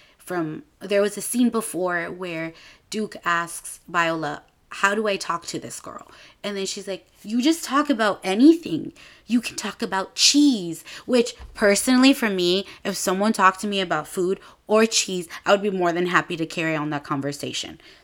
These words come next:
That's kinda cool. So then she's like, she's like, "Yeah, just talk about cheese." And then he's like,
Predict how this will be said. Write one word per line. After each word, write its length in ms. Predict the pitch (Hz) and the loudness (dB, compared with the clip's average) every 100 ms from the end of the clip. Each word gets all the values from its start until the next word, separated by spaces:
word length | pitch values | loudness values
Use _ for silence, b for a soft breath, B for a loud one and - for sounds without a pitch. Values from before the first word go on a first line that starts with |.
| B 170 | B 0
That's 320 | 165 160 - | 0 0 0
kinda 260 | 175 151 | 0 0
cool. 260 | 160 - 135 | -4 -10 -14
So 120 | - | -14
then 220 | 196 208 196 | -10 -6 -4
she's 300 | 220 202 190 | -4 -6 -8
like, 220 | - - B B B B B | -12 -12 B B B B B
she's 280 | - 220 | -12 -8
like, 240 | 214 208 - | -8 -8 -14
"Yeah, 300 | 208 269 294 220 | -2 2 4 2
just 200 | 208 - | -6 -4
talk 220 | 220 220 | -4 -4
about 340 | 196 196 - | -4 -4 -4
cheese." 360 | - 247 240 196 | -6 -2 -2 -2
And 140 | 190 | -6
then 180 | 190 190 | -4 -4
he's 260 | 190 190 180 | -6 -8 -6
like, 320 | 175 165 | -8 -10